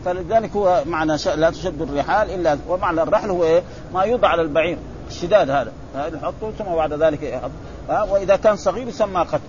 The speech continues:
وإذا كان كبير يعني يسمى رحل. هذا إلا إلى ثلاث. ما هي المساجد؟ قال: "مسجدي هذا"، وهو مسجد الرسول صلى الله عليه وسلم الذي نحن فيه. نعم،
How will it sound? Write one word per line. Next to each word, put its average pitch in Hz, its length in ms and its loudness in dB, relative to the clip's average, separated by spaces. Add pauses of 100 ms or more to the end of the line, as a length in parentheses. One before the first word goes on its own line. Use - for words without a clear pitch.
وإذا 196 240 0
كان 208 260 2
كبير 214 460 -2 (360)
يعني 170 180 -2
يسمى 170 460 0 (300)
رحل. - 240 -2 (200)
هذا 127 120 -6 (580)
إلا 202 320 2
إلى 185 140 2
ثلاث. 160 340 0
ما 233 180 2
هي 240 100 0
المساجد؟ 196 420 0
قال: 208 140 6
"مسجدي 185 440 -2
هذا"، 127 400 0 (320)
وهو 190 240 0
مسجد 175 300 -6
الرسول 151 340 -6
صلى 143 200 -4
الله 160 160 4
عليه 139 220 0
وسلم 156 240 -4
الذي 143 240 -4
نحن 139 280 -4 (220)
فيه. 208 220 -2 (380)
نعم، 160 300 2